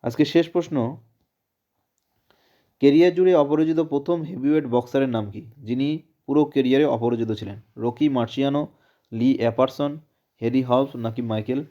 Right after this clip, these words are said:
স্পিংস? সঠিক উত্তর হবে রকি মার্সিয়ানো, যিনি তার ক্যারিয়ারে কখনো পরাজিত হননি, তিনি অপরাজিত ছিলেন। এই ছিল আজকে এসএসসি জিডির ক্লাস। তোমরা যারা এ-, আমাদের অফলাইন ব্রাঞ্চগুলোতে যোগাযোগ করতে চাও, ভর্তি হতে চাও, আমার নাম্বারে যোগাযোগ করতে পারো। আমার নাম্বার হলো এইট সেভেন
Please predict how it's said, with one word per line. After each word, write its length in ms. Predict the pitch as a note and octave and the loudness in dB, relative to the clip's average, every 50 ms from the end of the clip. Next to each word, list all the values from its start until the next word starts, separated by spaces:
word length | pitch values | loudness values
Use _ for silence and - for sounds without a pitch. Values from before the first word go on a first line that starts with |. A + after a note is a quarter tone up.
| _ _ | _ _
স্পিংস? 540 | _ - - - C#3+ C3 G#2+ G#2 - - - _ _ _ _ _ _ _ _ _ _ | _ -14 -8 -4 -4 -4 -4 -6 -12 -18 -20 _ _ _ _ _ _ _ _ _ _
সঠিক 260 | _ - B2+ B2 B2 | _ -4 0 2 2
উত্তর 160 | A#2+ G#2+ A2+ A#2+ | 0 2 0 0
হবে 220 | A#2 B2 D3 D3+ | 0 2 0 0
রকি 460 | B2+ A2 A2+ A2+ A2+ - - E3 E3+ | 0 0 0 -2 -2 -4 -6 -6 -6
মার্সিয়ানো, 560 | D#3+ C3 A#2 A2+ A#2 A2+ - A#2+ A#2 A2 G#2+ | -4 -4 -4 -4 -6 -6 -6 -6 -6 -6 -6
যিনি 240 | G#2 G#2+ A#2+ C3 C#3 | -4 -4 -4 -4 -4
তার 180 | C3+ C3 B2 B2 | -4 -4 -4 -4
ক্যারিয়ারে 340 | - A2+ G#2+ A2 A2 B2 B2 | -4 -4 -4 -2 -2 -4 -4
কখনো 460 | A#2 G#2+ G2+ G#2+ A#2 C#3 G3 - _ _ _ _ _ _ _ - | -6 -8 -8 -6 -6 -6 -6 -8 _ _ _ _ _ _ _ -8
পরাজিত 340 | G#2+ A2 A2+ A2+ A2 G#2 | -2 -2 -2 -2 -2 -2
হননি, 280 | A2 A2 A2+ A#2 C#3+ E3+ | -2 -2 -2 -2 -4 -6
তিনি 320 | E3 - A#2 G#2+ G#2+ G#2+ | -6 -6 -6 -4 -4 -6
অপরাজিত 480 | G#2+ - G#2 G2+ G#2 G#2 G#2 G2+ G2 G2+ | -6 -6 -6 -6 -4 -4 -4 -4 -6 -8
ছিলেন। 280 | F#2+ - - - G2+ - _ _ _ _ _ _ _ _ _ _ _ _ | -10 -12 -12 -14 -16 -18 _ _ _ _ _ _ _ _ _ _ _ _
এই 120 | - B2+ C3+ | -2 -2 0
ছিল 160 | C#3+ D#3+ E3 | 2 4 4
আজকে 280 | D#3+ D#3 D#3 D#3 E3+ E3 | 4 4 4 0 -4 -4
এসএসসি 320 | D3+ D#3 D#3+ D3+ D#3 D#3 | -2 -2 -4 -4 -4 -4
জিডির 280 | C#3+ C3+ C3+ C#3 D3 C#3+ | -4 -4 -2 -2 -2 -4
ক্লাস। 340 | C#3+ D3 D3 D#3 E3+ - _ _ - | 0 0 0 0 -2 -4 _ _ -12
তোমরা 160 | - B2+ C#3 | -10 -6 -4
যারা 180 | C#3+ D#3 D#3 D#3 | -2 -2 0 0
এ-, 200 | D3 C#3+ C#3+ C#3 - | 0 -2 -2 -6 -8
আমাদের 280 | - B2 B2+ C3 C#3 C3+ | -8 -6 -4 -2 0 0
অফলাইন 380 | B2+ B2+ C3 C#3 C#3+ C#3+ C#3 | 0 0 0 -2 -4 -4 -2
ব্রাঞ্চগুলোতে 480 | C3 C3+ C3 C3 C3+ C3+ C#3 C#3 C#3 C3+ | -2 -2 -2 -2 -2 -4 -2 -2 -2 -2
যোগাযোগ 340 | A#2+ A#2 A2+ A#2+ B2 C3+ C3 | -2 -2 -4 -4 -4 -4 -6
করতে 240 | - B2+ - C#3 C3 | -8 -8 -8 -6 -4
চাও, 200 | C3+ C#3 D3+ - - _ _ _ _ _ _ - | -2 -2 -2 -2 -6 _ _ _ _ _ _ -8
ভর্তি 240 | A2 A2+ A2+ D3 | -8 -6 -2 -2
হতে 140 | C3+ B2+ C#3 | 0 0 0
চাও, 120 | C3+ C#3+ C3+ | 0 0 0
আমার 160 | B2+ B2 B2 | 0 0 -2
নাম্বারে 280 | A#2+ B2+ B2+ B2+ B2+ | -2 -2 -2 -2 -2
যোগাযোগ 300 | B2 B2 B2 B2 B2 B2+ | 0 0 -2 -2 -4 -4
করতে 220 | B2 B2 A#2+ - B2 | -6 -8 -8 -6 -4
পারো। 200 | B2+ C3 D#3 F3 - _ _ _ _ _ _ _ - | -4 -4 -4 -6 -8 _ _ _ _ _ _ _ -8
আমার 200 | A2+ A2+ B2+ C3 | -6 -4 -2 0
নাম্বার 240 | C#3 C3+ C3+ C#3 | 0 0 0 0
হলো 140 | C3+ C3+ C#3+ C3+ | 0 0 0 0
এইট 240 | - A#2+ A#2+ A#2+ | -2 -2 -4 -4
সেভেন 340 | A#2+ - - B2+ B2+ C#3 D3+ | -4 -6 -6 -4 -4 -4 -6